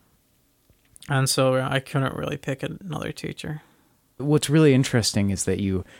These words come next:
Speaker 2: were able to actually take classes at Durham Tech while you were still in high school.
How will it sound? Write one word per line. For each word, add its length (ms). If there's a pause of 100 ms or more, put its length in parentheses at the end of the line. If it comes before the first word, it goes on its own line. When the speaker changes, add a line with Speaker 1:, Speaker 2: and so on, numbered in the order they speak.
(160)
Speaker 2:
were 100
able 180
to 60
actually 260
take 280
classes 420
at 100
Durham 260
Tech 300
while 80
you 100
were 80
still 220
in 80
high 160
school. 420